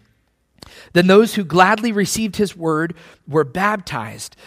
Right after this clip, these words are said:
And that day, about three thousand souls were added to them. And they continued steadfastly in the apostles' doctrine and fellowship, in the breaking of bread and in praying. Then fear came upon every soul,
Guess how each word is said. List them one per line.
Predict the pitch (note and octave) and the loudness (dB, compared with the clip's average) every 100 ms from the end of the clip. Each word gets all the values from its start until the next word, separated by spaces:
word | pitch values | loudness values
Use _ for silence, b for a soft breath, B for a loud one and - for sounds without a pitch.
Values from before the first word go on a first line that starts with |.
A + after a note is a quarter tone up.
| B | B
And | - D#3 | -4 4
that | G3+ A3+ F3 | 6 6 4
day, | G3 G3+ | 6 6
about | E3+ E3 E3 D#3 | 4 4 4 2
three | - F#3 A3+ A3+ | -6 -4 -2 -2
thousand | - F#3+ G3+ G3 F3+ | -2 -2 -2 -4 -8
souls | - - F#3+ E3 C#3 C#3 | -10 -8 -4 -4 -4 -8
were | D3+ D3+ - | -4 -4 -4
added | D#3+ F3 E3 D3 | -4 -4 -4 -10
to | - E3 | -10 -8
them. | B2+ A2+ A2 _ B B B | -6 -8 -12 _ B B B
And | E3 | 0
they | G3+ | 2
continued | A3 G#3+ - C4+ A#3+ F3+ B2+ | 2 -2 -2 -4 -4 -6 -8
steadfastly | - A3 A3+ - A3+ G#3+ F#3 - D#3 D3 | -2 0 -2 -4 -4 -2 -4 -6 -6 -4
in | D#3+ | -2
the | |
apostles' | D#3 D#3 F#3+ - E3 | -2 0 -2 -2 -10
doctrine | C#3 F3+ E3+ E3+ D3+ | -4 -2 -2 -6 -10
and | C#3+ | -8
fellowship, | - F3 D3 - A#2+ - B B B B | -6 -4 -4 -8 -10 -12 B B B B
in | F3+ | -2
the | E3+ | 0
breaking | D3+ G#3 G#3+ A3+ | 2 2 0 -2
of | G#3 D#3+ | -4 -2
bread | F#3+ F3+ D3 C#3 | -4 0 0 -2
and | D3 D#3 | -8 -8
in | D3+ | -10
praying. | - F#3+ D#3+ A#2 G2 - B B B B | -8 -4 -4 -4 -10 -18 B B B B
Then | E3+ F#3+ | -2 -2
fear | - - B3+ A#3 D#3+ C3+ | -4 -6 0 2 2 0
came | - E3+ | -4 -6
upon | D#3+ F3+ D#3+ - | -2 0 0 2
every | F3+ E3+ F3+ | -2 0 -2
soul, | D#3 - D#3 B2 G#2+ | -2 -2 -2 -2 -6